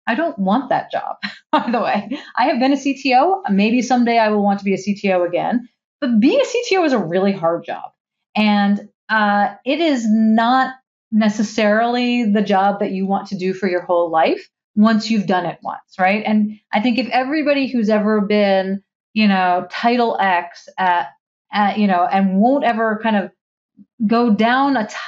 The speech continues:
a title level for an opportunity that they find interesting, look, there are pros and cons to that.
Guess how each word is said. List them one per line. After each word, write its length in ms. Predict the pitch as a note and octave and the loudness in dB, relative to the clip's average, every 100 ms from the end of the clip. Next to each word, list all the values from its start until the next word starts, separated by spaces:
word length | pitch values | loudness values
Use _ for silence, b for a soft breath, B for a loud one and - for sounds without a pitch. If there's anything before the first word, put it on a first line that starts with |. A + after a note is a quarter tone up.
| - | -4
a 120 | G#3+ | -4
title 540 | G#3 - C4 C4+ B3 G#3+ | -4 -4 -2 0 0 2
level 520 | F#3+ F#3 F3+ F3 F3 - _ _ - | 2 2 2 0 -2 -10 _ _ 0
for 340 | A#3 A3+ G#3+ | 2 2 0
an 100 | A3 | 0
opportunity 540 | A3+ A3 A3 C4+ C#4 A#3 | 0 0 -2 0 0 0
that 120 | G#3 | 0
they 140 | G3+ | 0
find 260 | F#3+ G3+ F#3 | 0 -2 -2
interesting, 640 | B3 C4+ C4+ - G3+ F3+ - _ _ - | -4 -4 -4 -4 -6 -6 -12 _ _ -4
look, 160 | B3+ | 0
there 140 | B3+ B3+ | 2 2
are 120 | B3 | 0
pros 240 | B3+ A3+ | 0 2
and 140 | G#3+ G3+ | 0 0
cons 260 | F#3 G3 | -4 -4
to 80 | A3 | -2
that. 360 | G#3+ A#3 C#4 | 0 0 -2